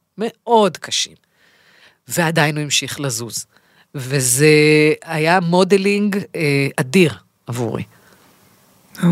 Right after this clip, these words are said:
Speaker 2: אה, ו-, ומישהו או ארגון, במקרה שלך זה בטח יהיה מישהו מהלקוחות שלך, ש-,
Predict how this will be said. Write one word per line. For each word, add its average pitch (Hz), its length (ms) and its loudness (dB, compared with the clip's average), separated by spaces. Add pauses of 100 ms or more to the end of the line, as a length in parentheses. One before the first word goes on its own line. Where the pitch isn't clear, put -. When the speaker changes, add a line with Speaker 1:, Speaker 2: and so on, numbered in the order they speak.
(1120)
Speaker 2:
אה, 220 280 6
ו-, 190 260 4
ומישהו 233 1080 4
או 156 520 4
ארגון, 156 340 2
במקרה 190 260 4
שלך 180 200 0
זה 175 60 -2
בטח 160 280 0
יהיה 151 120 2
מישהו 160 320 2
מהלקוחות 156 520 0
שלך, 143 260 0
ש-, - 80 -4